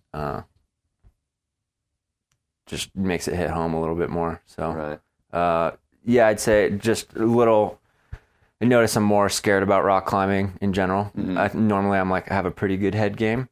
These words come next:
Speaker 2: Yeah.
Speaker 1: Uh, so just a lot of irrational fear right now. Um, you know, thinking, like, ropes are gonna cut or,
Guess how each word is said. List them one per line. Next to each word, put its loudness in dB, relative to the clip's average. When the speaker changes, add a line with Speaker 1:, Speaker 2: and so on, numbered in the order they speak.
Speaker 2:
Yeah. -4
Speaker 1:
Uh, -8
so -2
just -2
a 0
lot 2
of 0
irrational 0
fear -2
right -2
now. -2
Um, -6
you -8
know, -2
thinking, -6
like, -6
ropes -4
are -8
gonna -4
cut -4
or, -4